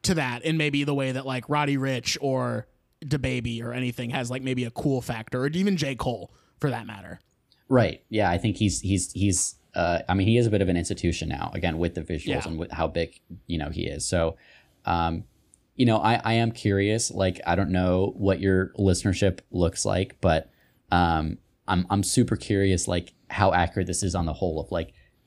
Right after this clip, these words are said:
Speaker 2: you know, just frankly, like, how often are, like, you know, people of color putting on Kendrick? Like, I, obviously, like,
Speaker 1: Right.
Speaker 2: he hasn't put out anything recently, so none of us are listening to him, like, all the time, but, like,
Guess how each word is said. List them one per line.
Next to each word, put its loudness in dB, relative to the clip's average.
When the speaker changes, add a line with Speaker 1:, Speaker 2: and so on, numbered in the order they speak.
Speaker 2:
you 0
know, 6
just 0
frankly, 2
like, 0
how 0
often -2
are, 0
like, -2
you -2
know, 2
people -2
of -6
color -2
putting -4
on -6
Kendrick? -12
Like, -2
I, 0
obviously, 0
like, -2
Speaker 1:
Right. -4
Speaker 2:
he -2
hasn't 2
put 4
out 4
anything -2
recently, -6
so -2
none -2
of -4
us 0
are -6
listening -6
to -6
him, -8
like, -14
all -2
the -4
time, -2
but, -6
like, -4